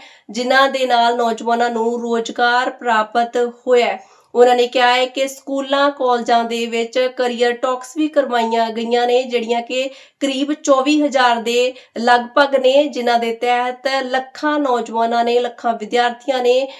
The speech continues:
ਕਰੀਅਰ ਗਾਈਡੈਂਸ ਲਈ ਹੈ ਤੇ ਰੋਜ਼ਗਾਰ ਵੀ ਪ੍ਰਾਪਤ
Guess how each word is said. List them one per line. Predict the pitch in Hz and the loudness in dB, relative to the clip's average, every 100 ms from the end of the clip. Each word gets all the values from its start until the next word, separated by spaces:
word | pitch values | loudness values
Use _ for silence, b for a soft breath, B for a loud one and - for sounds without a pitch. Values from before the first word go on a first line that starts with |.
| B | B
ਕਰੀਅਰ | 269 262 262 277 277 | 2 2 4 2 2
ਗਾਈਡੈਂਸ | 240 233 226 226 226 | 2 2 0 -2 -6
ਲਈ | 226 233 247 254 | -4 -2 -2 -2
ਹੈ | 269 269 | -2 -2
ਤੇ | 285 269 | -4 -4
ਰੋਜ਼ਗਾਰ | 233 226 220 - 226 214 | -4 -4 -4 0 0 0
ਵੀ | 240 247 | -6 -12
ਪ੍ਰਾਪਤ | - 240 220 220 226 | -6 -2 -2 -4 -10